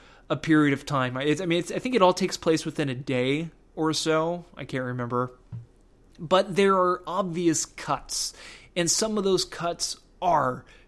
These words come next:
too obvious. And I'm not one to really kind of bash on that at all, is, or bash on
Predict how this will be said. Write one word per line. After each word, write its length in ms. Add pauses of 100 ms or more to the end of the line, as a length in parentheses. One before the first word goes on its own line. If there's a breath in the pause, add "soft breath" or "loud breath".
(100)
too 300
obvious. 840
And 160
I'm 160
not 160
one 240
to 120
really 320
kind 220
of 140
bash 340
on 140
that 220
at 100
all, 300
is, 120
or 280
bash 380
on 320